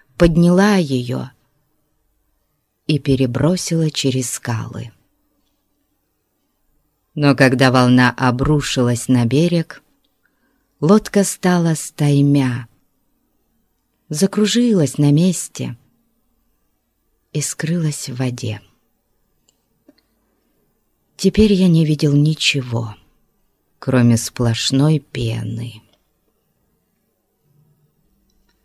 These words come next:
Только через двое суток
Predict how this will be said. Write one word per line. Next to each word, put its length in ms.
Только 320
через 300
двое 280
суток 760